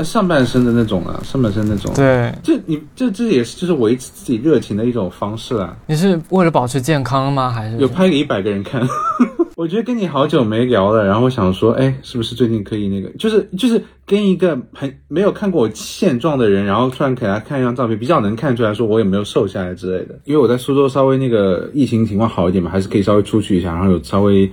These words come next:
Speaker 1: 呃，去外面锻炼一下之类的。最近我爱上，最近我爱上两件事情，一件是骑自行车，一件是坐那个划船机。这，其实我刚回来那一阵子，就是跟家里关系还挺僵的。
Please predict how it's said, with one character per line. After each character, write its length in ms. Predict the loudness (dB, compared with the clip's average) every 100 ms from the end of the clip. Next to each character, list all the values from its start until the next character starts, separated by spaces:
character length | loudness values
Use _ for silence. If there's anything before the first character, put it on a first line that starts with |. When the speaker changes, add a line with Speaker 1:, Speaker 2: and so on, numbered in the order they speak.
| -6 -20 -16
Speaker 1:
呃， 240 | -4 -2 0
去 100 | 2
外 80 | 2
面 160 | 2
锻 180 | 2 2
炼 160 | 2 2
一 100 | 2
下 460 | 0 0 0 -4
之 200 | -6 -2
类 100 | -2
的。 220 | -2 -6 -4
最 120 | 0
近 160 | 2 2
我 120 | 0
爱 200 | -2 -4
上， 240 | -4 -6 -8 -14 -20 -4
最 120 | 0
近 60 |
我 60 | 2
爱 100 | 0
上 140 | -2
两 160 | -2 0
件 140 | 0
事 100 | 0
情， 140 | 2 2
一 40 |
件 140 | 4 4
是 100 | 2
骑 220 | -2 0
自 80 | 2
行 140 | 2
车， 220 | 0 0
一 100 | 0
件 180 | 2 0
是 400 | 0 0 2 0 -4
坐 280 | 0 2 2
那 100 | 0
个 140 | -2
划 240 | -2 -4 -4
船 260 | -6 -10
机。 240 | -10 -16 -18 -10
这， 180 | 0 0
其 100 | 0
实 220 | -6 2 2
我 100 | 2
刚 220 | 0 -2
回 100 | 0
来 140 | -2 -2 -2
那 140 | -2
一 60 | -2
阵 180 | 0 0
子， 100 | 0
就 100 | 0
是 120 | 2
跟 120 | 0
家 200 | 2 0
里 80 | -2
关 200 | -2 -4
系 140 | -4
还 100 | -6 -8
挺 260 | -8 -8
僵 260 | -6 -4 -4
的。 180 | -4